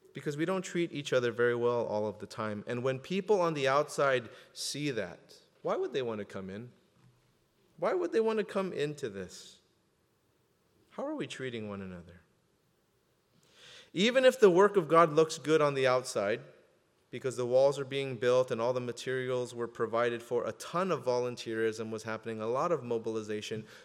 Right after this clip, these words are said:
but the inside is just rotten. Forget about it. No one's coming in. Keep it, right? Keep that to yourself. How are we treating one another? Because if we can't treat each other well,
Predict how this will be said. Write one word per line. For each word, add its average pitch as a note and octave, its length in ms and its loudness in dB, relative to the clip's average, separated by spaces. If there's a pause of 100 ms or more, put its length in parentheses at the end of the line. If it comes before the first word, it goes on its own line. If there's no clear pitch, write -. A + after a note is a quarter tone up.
(100)
but C3 180 0
the A#2 220 -10
inside D3 560 -2
is A2+ 220 -12
just A#2+ 420 -4
rotten. A2 640 -4 (600)
Forget F#3 420 -4
about F#2 320 -6
it. G2+ 80 -14
No D3 100 -8
one's F3+ 220 -6
coming F#2 340 -12
in. A#2 300 -10 (1000)
Keep F#3+ 380 -6
it, F#2 160 -10 (800)
right? B2 240 -12
Keep G#3 320 -8
that F3+ 180 4
to C#3+ 120 -6
yourself. G2+ 560 -4 (420)
How A#3 260 4
are C4+ 140 8
we F#3 400 0 (160)
treating D#3 480 0
one C#3+ 160 2
another? D#3 400 4 (240)
Because E3 360 2 (140)
if C#3+ 160 0
we D#3 120 0
can't A3 360 4
treat F#3+ 320 -2
each F3 220 -4
other D#3 260 8
well, C3+ 520 6